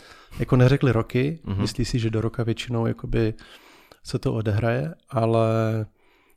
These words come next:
Speaker 1: je to fakt o, eh, tom, že musíš mít toho správného dárce, to znamená, musí ti sednout, já nemůžu dostat jakýkoliv srdce.
Speaker 2: Mhm.
Speaker 1: Já musím dostat srdce, který má muž, plus minus můj věk, plus minus moje váha,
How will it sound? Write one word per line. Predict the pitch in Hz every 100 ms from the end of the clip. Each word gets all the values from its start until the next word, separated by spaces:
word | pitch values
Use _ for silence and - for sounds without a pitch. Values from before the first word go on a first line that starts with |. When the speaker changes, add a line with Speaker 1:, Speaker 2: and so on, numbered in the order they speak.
| _ - _ _ - - _ 147
Speaker 1:
je | 143
to | 139
fakt | 127 127 -
o, | 135 117 120 113 113 117 - 120 117
eh, | 117
tom, | - 123 117
že | 113 - - -
musíš | 143 120 - 117 -
mít | 113
toho | 113 113
správného | - 107 110 113
dárce, | 120 107 - - 120
to | 123
znamená, | 117 117 117
musí | 110 110 -
ti | -
sednout, | - 120 113 110 110 - - - - -
já | 123
nemůžu | 123 123
dostat | 110 -
jakýkoliv | 107 117 107 104
srdce. | 113 - -
Speaker 2:
Mhm. | 92 85 98 - -
Speaker 1:
Já | 117
musím | 110 120
dostat | 110 110
srdce, | - - - 123
který | - 110 110
má | 107 92
muž, | 113 127 127 - - - - - -
plus | - 120 -
minus | 117 113 -
můj | 107 107
věk, | 113 113 110
plus | - 113 -
minus | 110 113 -
moje | 113 110 107 120 -
váha, | 143 110 110 107 117 113